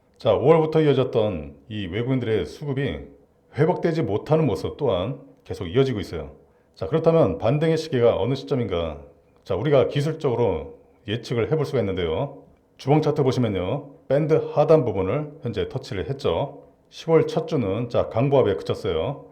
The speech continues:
자, 결국에는 이제 오십만 원을 이탈하면서 마감을 했는데요. 지난 이십이 년 삼월 저점 근처까지 내려와 있습니다. 이 밴드 하단 부분을 터치한 부분과 그리고 이전 저점 근처까지 내려왔기 때문에,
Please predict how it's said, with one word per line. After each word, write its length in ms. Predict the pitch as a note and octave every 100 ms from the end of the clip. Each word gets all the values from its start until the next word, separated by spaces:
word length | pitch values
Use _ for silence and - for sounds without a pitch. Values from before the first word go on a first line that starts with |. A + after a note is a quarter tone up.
| _ _ _
자, 120 | -
결국에는 380 | A2 D3 D#3 D#3
이제 100 | B2+
오십만 540 | G#2 A#2 B2 D3 B2+ G#2
원을 320 | A2 A#2 -
이탈하면서 580 | G2+ - A2+ A2+ F#2+ G#2
마감을 300 | F2 F#2 F#2
했는데요. 600 | A#2 F2+ D#2+ F#2+ D3 - _ _ _
지난 340 | - C3 D#3+ B2
이십이 420 | A#2+ C#3+ D#3+ C3+
년 160 | C#3+ D3
삼월 380 | - D3+ D3 -
저점 440 | - - D3 C#3+
근처까지 600 | B2 A#2+ A#2 G2 G#2+ G2 -
내려와 460 | F#2+ A2 F#2+ F2 F2+
있습니다. 640 | - G2 E2 D#2 C3+ - - _ _ _ -
이 80 | G#2
밴드 280 | D#3 D#3
하단 400 | D#3 E3 D#3 D3
부분을 320 | A#2+ A#2+ C3 -
터치한 380 | - - B2+
부분과 420 | A2 G#2 F2+ D#2+ D#2+
그리고 520 | - G#2 B2 B2 - _ _ _ -
이전 240 | A#2 C#3
저점 280 | A2+ D#3+ C3
근처까지 420 | A#2 - A#2+ A#2+
내려왔기 540 | F#2+ B2 F#2 - G#2+
때문에, 420 | G2+ F#2+ A#2+ D#2+